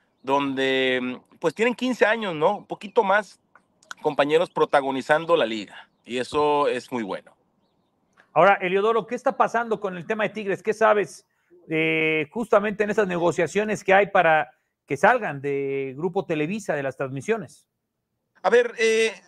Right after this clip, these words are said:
Speaker 1: se an-, sí se analiza. A ver, recordemos algo, a ver, el, el que domina, el que te pone en una ventana, el que te mide, el que te dice vas más, vas menos, pues sabemos, es el dueño, amo y señor del fútbol en este país, que es Grupo Televisa.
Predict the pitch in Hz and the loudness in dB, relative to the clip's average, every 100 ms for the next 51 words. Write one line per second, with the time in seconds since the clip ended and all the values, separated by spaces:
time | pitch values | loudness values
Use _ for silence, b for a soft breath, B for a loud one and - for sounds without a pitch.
0 | - - 233 202 - - 269 349 320 262 | -16 0 0 0 -16 -6 -2 2 2 2
1 | 226 - 139 156 147 - _ 170 240 - | -2 2 4 4 2 -6 _ -2 0 2
2 | 247 262 320 277 175 117 98 98 110 104 | 2 2 0 2 2 2 -4 -8 -10 -12
3 | 120 127 143 151 143 - 180 175 190 269 | -6 -6 -4 -4 -6 -4 -2 -2 -2 -4
4 | 320 294 247 233 - 160 156 151 147 147 | -2 2 2 0 -4 -4 -4 -6 -8 -10
5 | 139 - 151 - - 226 269 247 240 240 | -12 -12 -10 -10 -2 0 2 0 -2 -2
6 | 196 165 202 220 208 202 156 156 143 - | -4 -2 0 0 0 -2 -2 -6 -6 -12
7 | 127 127 135 233 247 214 214 196 _ b | -10 -10 -6 -6 -4 -4 -4 -6 _ b
8 | b b 131 151 156 139 151 147 151 185 | b b -6 -4 -4 -8 -10 -8 -8 -8
9 | 233 220 196 196 190 202 196 196 196 214 | -10 -8 -2 -2 0 -2 -2 -4 -4 -6
10 | 226 - 175 160 151 175 196 - 156 180 | -8 -8 -8 -6 -4 -2 -4 -10 -12 -10
11 | 160 165 165 175 170 156 160 165 - 143 | -6 0 0 0 -2 -2 -4 -6 -8 -10
12 | 139 147 160 151 123 131 123 120 151 147 | -6 -4 -4 -8 -8 -8 -8 -8 -12 -10
13 | 139 143 - 147 120 123 - 123 117 110 | -10 -10 -12 -6 -6 -6 -10 -12 -12 -16
14 | 104 95 92 - | -14 -12 -12 -16